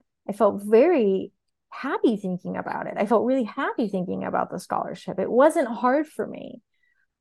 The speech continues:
Am I able to do this with everything? Unfortunately, no. I, I, I try, but there's certain things I'm like, I don't really care that much. Um,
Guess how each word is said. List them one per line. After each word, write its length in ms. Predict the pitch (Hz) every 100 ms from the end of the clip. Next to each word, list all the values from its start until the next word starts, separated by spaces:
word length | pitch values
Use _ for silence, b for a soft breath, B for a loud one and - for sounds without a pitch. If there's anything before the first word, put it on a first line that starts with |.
| _ -
Am 120 | 233
I 80 | 233
able 200 | 233 226
to 100 | 233
do 140 | 226 285
this 180 | 240 277
with 120 | 302
everything? 420 | 302 233 170 170 _
Unfortunately, 800 | 196 202 285 285 254 254 247 240
no. 420 | 220 226 190 - -
I, 240 | 214 - -
I, 320 | 220 220 214 214
I 100 | 208
try, 520 | - 240 226 226 202
but 140 | 190 -
there's 180 | 208
certain 220 | 285 247 240
things 240 | 233 226
I'm 120 | 214
like, 240 | 196 185 _ _ _
I 60 | 339
don't 180 | 370 339
really 180 | 277 269
care 280 | - 330
that 160 | 254 185
much. 300 | - - - b b b _ -
Um, 640 | 196 196 190 185 185 185